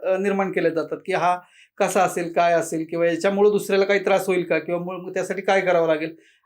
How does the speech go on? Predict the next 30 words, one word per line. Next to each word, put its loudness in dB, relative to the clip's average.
असे -2
बरेच 4
वेळा 4
प्रश्न -4
येतात. 0
पण 0
मूळ 0
नक्षत्राचा 0
विचार -2
केला, 0
तर -2
मूळ -4
नक्षत्र -4
अतिशय, -2
अ, 2
ते 2
त्या 2
व्यक्तीसाठी 0
अतिशय 0
उत्तम 2
नक्षत्र 0
मानलं 0
गेलेलं -2
आहे, -4
कारण -2
मूळ 0
नक्षत्राची -2
जी -4
देवता 4
आहे, 4